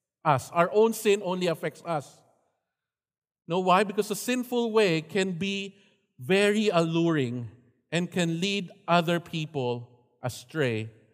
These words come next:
as well. You know, this idolatry started with one family, then it started, spread out to a whole tribe, then it affected the whole nation.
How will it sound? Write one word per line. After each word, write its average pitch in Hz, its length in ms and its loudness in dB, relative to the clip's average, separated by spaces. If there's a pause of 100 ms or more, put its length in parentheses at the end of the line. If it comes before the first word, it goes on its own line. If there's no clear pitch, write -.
as - 220 -12
well. 107 300 -6 (1160)
You 208 60 -8
know, 247 100 2
this - 340 -4 (160)
idolatry 240 680 2
started 233 420 2
with 202 120 0
one 214 260 4
family, 202 580 0 (180)
then 214 180 4
it 202 80 0
started, 233 520 6 (320)
spread 233 380 4
out 214 180 6
to 214 80 4
a 196 60 2
whole 220 220 2
tribe, 208 520 4 (140)
then 214 180 6
it 220 120 0
affected 233 480 0
the 214 100 2
whole 240 260 2
nation. 208 800 0